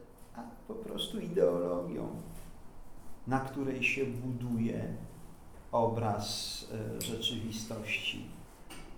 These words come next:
Często też człowiek jest postrzegany czysto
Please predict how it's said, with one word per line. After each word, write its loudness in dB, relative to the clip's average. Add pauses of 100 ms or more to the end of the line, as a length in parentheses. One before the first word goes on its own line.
(720)
Często 2
też 2 (180)
człowiek 0
jest -4
postrzegany 4
czysto 0